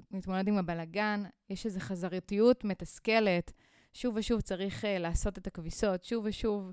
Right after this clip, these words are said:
זורקים נעליים בכניסה לבית, וזה גורם לאובדן הסבלנות. עכשיו, הפרק הזה הוא קצת שונה מהפרקים האחרים, כי כאן אני מדברת הרבה על אתגרים וקושי. זה לא תמיד מצב שנעים לשהות בו,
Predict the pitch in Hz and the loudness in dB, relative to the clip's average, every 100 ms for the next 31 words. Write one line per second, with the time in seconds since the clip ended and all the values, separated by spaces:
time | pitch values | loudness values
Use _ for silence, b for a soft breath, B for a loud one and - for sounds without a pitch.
0 | - 214 220 202 226 220 190 175 190 175 | -6 2 2 2 0 2 2 2 0 -2
1 | - 185 - 196 190 190 180 180 - 180 | -4 -4 0 0 2 0 0 -4 -4 -4
2 | 180 180 226 277 196 175 175 180 - 160 | -2 0 4 6 6 4 0 0 -2 -4
3 | 160 151 147 185 - 175 165 160 - - | -4 -4 -6 -8 -4 -2 -2 -6 -12 -8
4 | 185 220 277 - 202 214 214 - 208 220 | -2 2 2 2 4 4 2 2 0 0
5 | 190 190 202 196 - 170 - 202 202 165 | -2 -2 -2 -2 -4 -8 -4 0 0 0
6 | 170 208 247 220 180 190 233 214 170 170 | -2 0 0 -2 -2 0 0 0 0 2
7 | 160 180 208 190 170 175 175 175 175 175 | 4 6 6 6 4 2 0 -2 -4 -2
8 | 180 180 - - 180 - 170 165 - 185 | -2 -2 -4 -4 -4 -4 -8 -8 -10 -10
9 | 175 185 214 254 277 226 190 - 175 156 | -4 -2 0 4 4 4 2 -2 -6 -6
10 | 185 175 170 - 208 175 160 b b b | -6 -4 -4 -2 -2 -2 -4 b b b
11 | 180 180 - 175 170 165 175 240 | -6 -4 -2 -2 -2 -2 -2 -2